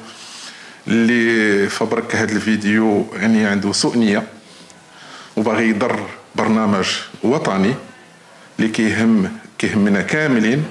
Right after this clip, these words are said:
كيهم المواطنين كاملين، وكيضرب ع-،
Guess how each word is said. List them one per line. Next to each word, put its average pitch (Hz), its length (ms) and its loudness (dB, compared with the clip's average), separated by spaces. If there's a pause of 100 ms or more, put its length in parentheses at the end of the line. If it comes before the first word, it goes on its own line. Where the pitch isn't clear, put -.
(100)
كيهم 104 160 0
المواطنين 107 680 2
كاملين، 127 640 2 (1040)
وكيضرب 117 680 0
ع-، 110 520 0